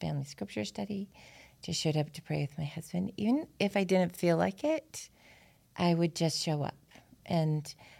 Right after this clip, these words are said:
I just showed up to do visiting teaching. I just showed up to do my calling. I just showed up. And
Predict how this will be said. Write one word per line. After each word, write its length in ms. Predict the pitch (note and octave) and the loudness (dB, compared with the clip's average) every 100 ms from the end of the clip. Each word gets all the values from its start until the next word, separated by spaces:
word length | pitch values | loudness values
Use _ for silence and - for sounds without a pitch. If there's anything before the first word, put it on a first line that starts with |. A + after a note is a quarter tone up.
| - - | -16 -10
I 60 | |
just 240 | D#3 D#3 D3 | -6 -6 -2
showed 180 | E3+ D#3 | 0 0
up 200 | D#3+ - | 0 -2
to 180 | - F3 - _ - | -12 -12 -14 _ -4
do 180 | D#3+ D3 | -4 -2
visiting 400 | D3+ - E3 F3 | -6 -4 -2 -2
teaching. 520 | - C4 - B3 A3+ | -4 -6 0 2 2
I 60 | E3+ | 0
just 220 | D3+ C#3+ | -4 -6
showed 200 | F3+ D#3 | -4 -4
up 160 | D#3 E3+ | -4 -8
to 120 | - | -12
do 120 | D#3+ | -6
my 160 | C#3+ C#3+ | -6 -6
calling. 500 | - A#3 B3+ B3 A#3+ - - - - _ _ - | -6 -2 0 2 0 -4 -18 -20 -20 _ _ -12
I 80 | F3+ | -6
just 260 | - D#3+ - | -4 -4 -2
showed 200 | D#3+ D3+ | 0 0
up. 200 | - - - - - | -2 -6 -20 -20 -2
And 420 | E3+ D#3+ D3+ D3+ | 2 4 2 -2